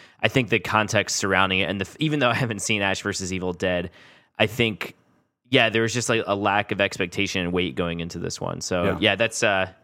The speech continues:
Speaker 1: you've solved my mystery. <laughs> Thank you.
Speaker 2: Well, but I will say there is the, there's a couple things against it. We talked about our favorite remakes, Mike. Remember when you asked, and I said The Thing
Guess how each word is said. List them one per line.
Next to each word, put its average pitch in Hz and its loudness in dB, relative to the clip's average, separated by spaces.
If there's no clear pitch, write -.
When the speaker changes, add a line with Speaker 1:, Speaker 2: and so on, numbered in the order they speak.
Speaker 1:
you've 113 -10
solved 143 2
my 113 4
mystery. 90 -4
<laughs> - -20
Thank 98 -2
you. - -10
Speaker 2:
Well, 180 4
but 185 6
I 175 6
will 220 4
say 196 2
there 156 4
is 151 0
the, 131 -2
there's 143 2
a 135 -4
couple 196 0
things 113 0
against 87 -6
it. 85 -8
We 139 4
talked 160 2
about 135 4
our 113 4
favorite 117 2
remakes, 110 0
Mike. 107 0
Remember 120 2
when 110 0
you 110 0
asked, 107 0
and 104 0
I 104 2
said 107 -2
The 113 -2
Thing 120 -2